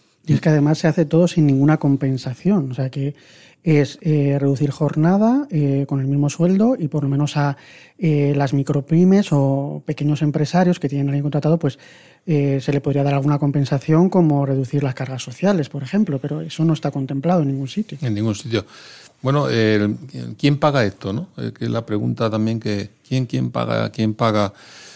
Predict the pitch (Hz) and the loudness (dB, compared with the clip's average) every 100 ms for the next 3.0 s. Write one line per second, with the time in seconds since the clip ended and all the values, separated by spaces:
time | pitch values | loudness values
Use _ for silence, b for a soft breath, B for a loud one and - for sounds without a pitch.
0 | B - 113 110 113 - 143 147 147 131 | B -14 -6 0 0 0 0 2 0 0
1 | 131 143 160 156 135 107 135 131 90 110 | 0 2 2 2 2 2 0 -2 -4 -6
2 | 117 113 95 98 98 - 98 87 87 139 | -4 -4 -4 -4 -2 -4 -4 -4 -8 -12